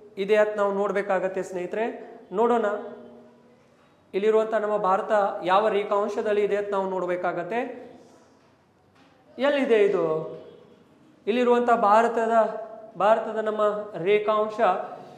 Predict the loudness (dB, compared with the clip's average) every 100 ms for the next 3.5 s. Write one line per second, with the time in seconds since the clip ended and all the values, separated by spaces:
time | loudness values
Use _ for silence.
0 | -20 0 4 6 6 4 0 -6 -12 -16
1 | -20 -20 -20 _ -20 -20 -20 -20 -20 _
2 | -20 -20 -20 -20 -20 _ -20 -20 -20 -20
3 | -8 2 4 4